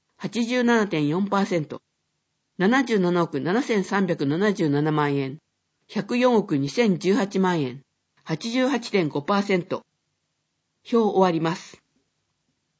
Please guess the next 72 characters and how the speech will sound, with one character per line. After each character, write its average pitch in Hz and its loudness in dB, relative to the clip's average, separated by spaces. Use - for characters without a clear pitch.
市 - -12
債 247 -2
の 233 0
現 233 -2
在 247 2
高。 - -6
市 - -10
債、 190 0
借 - -6
金 247 2
に 180 2
は、 139 -4
建 262 -2
設 226 -8
事 202 -2
業 240 0
費 285 -6
の 165 -2
世 170 -6
代 220 0
間 214 0
負 208 -14
担 190 -2
を 139 -6
公 220 -2
平 240 0
に 208 -2
す 208 -4
る 190 0
役 190 0
割 196 0
が 170 0
あ 151 0
り 147 -2
ま 156 -2
す 139 -16
が、 127 -12
そ - -4
の 220 2
返 202 0
済 196 -2
が 185 -4
将 254 0
来 214 2
の 165 -4
世 175 -10
代 180 0
に 165 -2
大 247 0
き 196 -8
な 190 -2
負 202 -12
担 202 -2
と 196 -4
な 185 0
ら 196 0
な 185 0
い 156 -2
よ 139 -6
う - -20
適 - -12
正 262 -2
な 233 -2
管 240 0
理 196 0
に 165 -4
努 - -6
め 214 -2
て 202 -2
い 156 2
ま 135 -2
す。 - -20